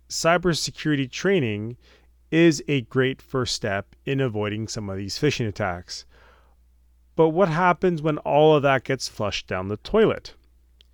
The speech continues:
What happens when you are no longer able to stop these phishing attacks from happening, seeing as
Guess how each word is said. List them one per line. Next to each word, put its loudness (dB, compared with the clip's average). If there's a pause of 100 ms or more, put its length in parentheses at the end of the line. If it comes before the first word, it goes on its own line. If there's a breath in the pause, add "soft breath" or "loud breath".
(800)
What 4
happens 6
when 0 (160)
you 4
are 8
no 2
longer 2 (100)
able 2 (1700)
to 0
stop 4
these -2
phishing -2
attacks -2
from -12
happening, -4 (340 soft breath)
seeing 2
as 0